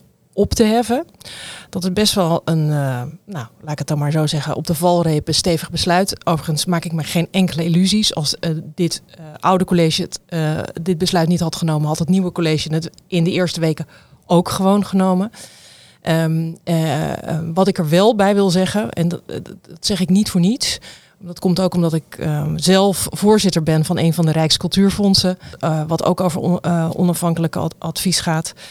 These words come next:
Ik een tijdje in Amsterdam heb mogen kijken de afgelopen maanden door, eh, informateur te zijn bij het college al daar.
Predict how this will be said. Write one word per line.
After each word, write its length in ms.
Ik 220
een 140
tijdje 300
in 80
Amsterdam 400
heb 100
mogen 260
kijken 280
de 80
afgelopen 440
maanden 560
door, 340
eh, 220
informateur 580
te 100
zijn 320
bij 140
het 120
college 580
al 160
daar. 300